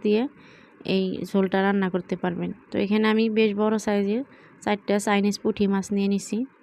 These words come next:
তো এটাকে আমরা চাইনিজ পুঁটি নামে চিনি, আপনারা কী নামে চিনেন অবশ্যই আমাকে কমেন্ট করে জানাবেন। তো দেখুন, এখানে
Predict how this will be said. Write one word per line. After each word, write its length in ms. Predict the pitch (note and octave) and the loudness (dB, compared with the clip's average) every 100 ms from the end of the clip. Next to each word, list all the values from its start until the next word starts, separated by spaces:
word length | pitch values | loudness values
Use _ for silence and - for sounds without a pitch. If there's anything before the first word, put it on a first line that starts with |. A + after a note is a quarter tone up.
| - - _ | -20 -20 _
তো 60 | - | -2
এটাকে 280 | A3 A3+ G#3+ | 2 2 2
আমরা 240 | A3+ A3+ C4+ D#4+ | 2 2 0 0
চাইনিজ 360 | B3 A3+ A3+ G#3+ | 2 2 2 2
পুঁটি 240 | A#3+ A#3 | -2 2
নামে 260 | A3+ A3+ A3+ | 2 2 2
চিনি, 260 | A#3+ A3+ A3 | 2 2 2
আপনারা 320 | G#3+ A3+ G#3+ | -2 -2 -2
কী 160 | G#3 A3 | 0 0
নামে 240 | A3 A3 | 2 0
চিনেন 300 | G#3+ A3 G#3 | 0 0 0
অবশ্যই 500 | G3+ G3+ G3+ - A3 C4+ - - - | 0 -2 -4 -2 -4 -6 -14 -20 -10
আমাকে 280 | G3 G3 G3+ G3 | -2 -2 0 0
কমেন্ট 280 | G#3 G3 F#3+ | 2 2 0
করে 160 | F#3+ | -2
জানাবেন। 420 | F#3 F#3+ F3+ F3+ F3+ - - - - - | 0 0 0 -2 -6 -10 -20 -20 -18 -4
তো 80 | F#3+ | 2
দেখুন, 340 | G#3 G3+ A3 C4 - | 2 2 2 0 -2
এখানে 360 | G#3+ G3+ G#3+ | -4 0 0